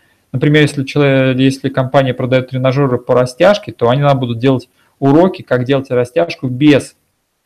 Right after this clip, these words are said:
этого тренажёра, чтобы люди понимали, что с этим тренажёром это в три, в четыре, в пять, в десять раз быстрее. И, соответственно, значимость этого товара будет расти. То есть, на самом деле, это может принципиально поменять вообще весь бизнес, ну, а, со-, соответственно, и весь мир.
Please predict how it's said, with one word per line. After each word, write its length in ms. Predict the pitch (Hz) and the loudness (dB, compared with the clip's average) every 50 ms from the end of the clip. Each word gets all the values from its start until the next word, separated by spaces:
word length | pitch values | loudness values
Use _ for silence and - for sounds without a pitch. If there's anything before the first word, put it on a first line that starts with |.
| _ _ _ | _ _ _
этого 280 | 151 139 143 143 135 | -4 -2 -2 -2 -4
тренажёра, 560 | 135 131 131 131 131 127 117 127 117 107 101 - | -4 -4 -2 -2 -2 0 0 0 0 0 -2 -4
чтобы 240 | - - 120 127 | -8 -6 -2 0
люди 180 | 131 139 135 139 | 0 2 0 0
понимали, 380 | 135 - 143 143 143 127 117 101 | -2 -2 -2 0 0 0 -2 -2
что 160 | - - 110 | -6 -12 -8
с 100 | - - | -4 -4
этим 220 | 208 196 247 143 | -2 -2 -4 -8
тренажёром 400 | - 131 127 117 113 120 113 110 | -8 -6 -6 -4 -4 -4 -4 -4
это 140 | 107 - 120 | -6 -8 -10
в 80 | - _ | -8 _
три, 200 | - 147 160 156 | -4 -2 -2 -4
в 80 | 151 | -4
четыре, 380 | - - - - 156 147 131 107 | -8 -12 -6 -2 0 0 0 0
в 80 | - | -2
пять, 260 | - - 147 143 127 113 | -2 0 0 0 0 -4
в 80 | 110 | -8
десять 280 | 110 123 135 135 - - | -4 -4 -4 -4 -2 -4
раз 200 | 120 120 117 117 | -4 -4 -4 -6
быстрее. 600 | - 117 - - _ 110 110 101 92 90 - _ _ _ _ _ _ _ _ _ | -12 -16 -18 -16 _ -12 -8 -8 -8 -8 -10 _ _ _ _ _ _ _ _ _
И, 40 | - | -12
соответственно, 600 | - - 113 127 135 135 135 - 123 113 107 - _ _ - | -10 -6 -2 -2 -2 -2 -2 -2 -4 -4 -4 -8 _ _ -8
значимость 520 | 123 113 135 135 131 - - 113 104 - | -2 0 0 0 0 -2 -6 -10 -8 -6
этого 160 | 117 113 - _ _ | -8 -8 -8 _ _
товара 280 | - 131 139 135 127 | -2 0 2 0 0
будет 240 | 113 113 117 117 - | 0 -2 -4 -4 -2
расти. 360 | 117 113 110 - _ - - | -4 -4 -4 -6 _ -20 -20
То 120 | - - 117 | -12 -10 -10
есть, 220 | 113 - - _ | -10 -10 -10 _
на 80 | 104 98 | -8 -4
самом 220 | - 196 202 180 | -2 -2 0 0
деле, 260 | 170 165 160 151 151 - _ _ _ _ _ | 0 0 -2 -2 -4 -8 _ _ _ _ _
это 140 | - 143 190 | -8 -4 -2
может 240 | 190 180 165 156 - _ _ _ | 0 0 -2 -4 -8 _ _ _
принципиально 440 | - 190 180 147 - - 202 180 151 | -4 -2 -2 -2 -2 -2 -2 -2 -2
поменять 300 | 127 139 147 147 139 120 | -2 0 0 0 -2 -2
вообще 320 | 120 127 - - 131 117 113 | -6 -8 -4 -2 -2 0 0
весь 200 | 113 120 113 113 | 0 -2 -2 -2
бизнес, 440 | 127 185 226 208 147 113 - - _ | -2 -2 0 0 -2 -2 -4 -10 _
ну, 140 | - 131 143 | -2 0 2
а, 100 | 131 117 | 2 0
со-, 180 | - - 120 104 | 0 -4 -6 -6
соответственно, 560 | - - 113 113 - 127 131 131 - - 117 | -4 -6 -6 -6 -6 -8 -8 -8 -10 -10 -8
и 40 | 110 | -8
весь 200 | 110 104 - - | -8 -8 -10 -12
мир. 200 | - - - | -14 -16 -16